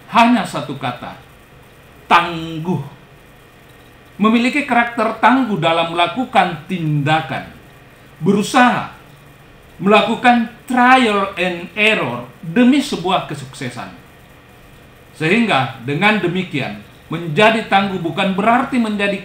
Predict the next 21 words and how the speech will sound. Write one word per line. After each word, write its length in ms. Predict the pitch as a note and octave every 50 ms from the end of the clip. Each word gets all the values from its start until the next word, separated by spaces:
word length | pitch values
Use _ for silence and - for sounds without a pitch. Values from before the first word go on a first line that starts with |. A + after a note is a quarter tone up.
| - -
kasar 640 | A#3 A3+ A#3+ B3 A#3+ - - F3+ C3+ B2+ B2+ - - - -
atau 320 | C#3+ D3 D3+ A3 - -
keras, 320 | - C4 B3+ - C3 - - - - - - - - - - - - - - - - - - -
melainkan 480 | F#3 G3+ A3 A#3 C4 C4+ B3+ C#4+ D4 C#4+
memiliki 400 | B3 A#3+ A#3+ B3 B3 G#3+ A#3+ G3
kekuatan 640 | G#3+ G3+ - G3+ G#3 G3+ G3+ - G3 F#3 - -
untuk 320 | F#3 F#3 - - G3 - - -
mendalami 720 | - E3 E3+ F3 E3+ D#3+ D#3+ E3 - G#3 A#3+ C4+ C4 B3 G3+
setiap 480 | F#3 - F3 D3 - - F3 E3+ -
situasi, 960 | - - - D#3 C#3+ - - D#3 D#3 D#3+ F3 F#3 F#3+ F#3+ - - - G2 E2+ - - - - - - - - - - - -
setiap 480 | - - - - - C#4 D4 C#4+ C#4
masalah 640 | C#4 A3 G3 G3 F#3 - G3+ F3 D3+ A2 - - - - - - - - - -
dengan 560 | F#2+ A2 A2 A2+ B2 D#3 F#3+ G3+ G3+ G3 -
penuh 240 | F#3 E3+ E3+ E3 D#3
pikiran 800 | - E3+ D3+ - - D#3+ D#3 D#3 D3+ C#3+ C#3+ C#3 B2 G2+ G2+ G#2+
dan 400 | B2+ C#3 C#3+ D3 D3+ D3 D3 - -
perasaan. 560 | B2+ C3+ C3 B2+ B2+ - B2+ A2 G#2+ F#2+ F#2 - - - - - - - - - - - - - - - - - - - - - - - - - - - - - - - - -
Sukses 480 | - - B3 B3 - - D#4 - - B3 A#3
memang 320 | A3 A#3 A#3+ B3 B3 A#3
penuh 280 | - G#3 F#3 F#3+ G#3+ G#3+
perjuangan 680 | - - F#3 D#3 C#3+ D3 D3+ D3 C#3 A#2+ G2+ F#2+ -